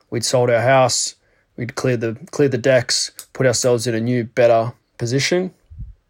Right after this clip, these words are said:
but there was still a lot of work to do. There still is a lot of work to do. But the decision's been made, actions have been taken, and now working with Paul, someone who has accumulated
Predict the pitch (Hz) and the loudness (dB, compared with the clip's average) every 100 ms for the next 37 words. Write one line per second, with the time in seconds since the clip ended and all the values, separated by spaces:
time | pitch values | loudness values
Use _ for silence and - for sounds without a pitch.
0 | _ _ _ _ _ _ _ - 113 - | _ _ _ _ _ _ _ -2 0 0
1 | _ _ _ _ _ - _ _ _ _ | _ _ _ _ _ -20 _ _ _ _
2 | _ _ _ _ _ _ _ _ _ _ | _ _ _ _ _ _ _ _ _ _
3 | - 123 - 131 127 117 110 - 120 143 | -2 0 2 2 4 2 0 -4 -4 -4
4 | 160 190 123 - 160 165 143 127 113 110 | -6 -10 -8 -2 0 2 2 0 -2 -6
5 | - 113 110 135 _ _ _ _ _ _ | -8 -12 -10 -12 _ _ _ _ _ _
6 | _ _ _ _ _ _ _ _ _ _ | _ _ _ _ _ _ _ _ _ _
7 | - 131 131 - 151 147 131 127 123 123 | -6 -4 -2 2 4 4 2 0 0 0
8 | 123 120 - 120 123 135 120 120 113 120 | 0 -4 -6 -4 -2 -4 -4 -6 -6 -4
9 | 110 107 123 127 _ - _ - 120 127 | -4 -4 -10 -12 _ -20 _ -10 -4 0
10 | 123 120 120 - 117 110 - 143 151 151 | 2 2 2 0 -8 -8 0 4 6 6
11 | 147 _ - - - 127 120 120 110 123 | 2 _ -20 -12 -6 -4 -2 -4 -2 -2
12 | 127 120 - 131 - 131 123 117 117 120 | -2 -4 -8 -12 -6 -4 -2 -2 -4 -10